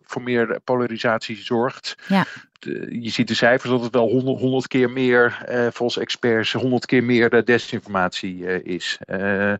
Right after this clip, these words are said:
Speaker 1: ik denk omdat dit gewoon nog veel meer tot de verbeelding spreekt.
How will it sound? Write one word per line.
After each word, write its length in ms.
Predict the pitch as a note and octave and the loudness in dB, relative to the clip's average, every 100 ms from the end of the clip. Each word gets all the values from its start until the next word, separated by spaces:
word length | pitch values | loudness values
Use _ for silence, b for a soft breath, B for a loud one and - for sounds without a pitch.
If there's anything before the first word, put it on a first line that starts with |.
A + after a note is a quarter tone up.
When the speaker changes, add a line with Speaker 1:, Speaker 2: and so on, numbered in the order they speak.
| B B B _ _ - | B B B _ _ -16
Speaker 1:
ik 120 | G2 | -4
denk 180 | G#2 G#2 | -2 0
omdat 260 | F#2+ G2+ | -2 -2
dit 160 | A2 - | -2 -2
gewoon 360 | G#2 G2+ G2+ - | -2 -2 -2 -6
nog 340 | A2+ A#2 A2+ | -2 2 2
veel 160 | - A2+ | 4 2
meer 120 | G#2+ | 2
tot 140 | A2+ | 0
de 60 | - | -4
verbeelding 400 | - G#2+ B2+ C#3 | -4 -4 -4 -6
spreekt. 420 | - C3 A2 - | -4 0 0 -4